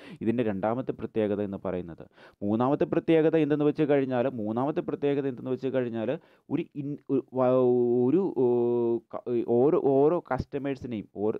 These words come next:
അതായത് വലിയൊരു കസ്റ്റമർ സമൂഹവുമായിട്ട് ആശയവിനിമയം നടത്തുമ്പോൾ ആ ഓരോ കസ്റ്റമേഴ്സിന് ആ ഒരു വ-, ആ ഒരു പ-, പരസ്യ പ്രവർത്തനങ്ങൾ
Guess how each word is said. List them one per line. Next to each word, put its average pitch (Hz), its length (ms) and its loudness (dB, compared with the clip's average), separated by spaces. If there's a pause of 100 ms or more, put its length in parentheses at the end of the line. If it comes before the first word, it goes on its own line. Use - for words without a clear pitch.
അതായത് 113 280 0
വലിയൊരു 131 360 0
കസ്റ്റമർ 131 380 -10
സമൂഹവുമായിട്ട് 131 720 -4
ആശയവിനിമയം 123 560 -6
നടത്തുമ്പോൾ 117 500 -4
ആ 113 100 -8 (240)
ഓരോ 117 280 0
കസ്റ്റമേഴ്സിന് 123 720 -8
ആ 123 120 -4
ഒരു 151 180 0 (400)
വ-, 120 160 2 (720)
ആ 127 140 -4
ഒരു 165 160 0
പ-, - 260 -6
പരസ്യ 120 360 -4
പ്രവർത്തനങ്ങൾ 131 640 -4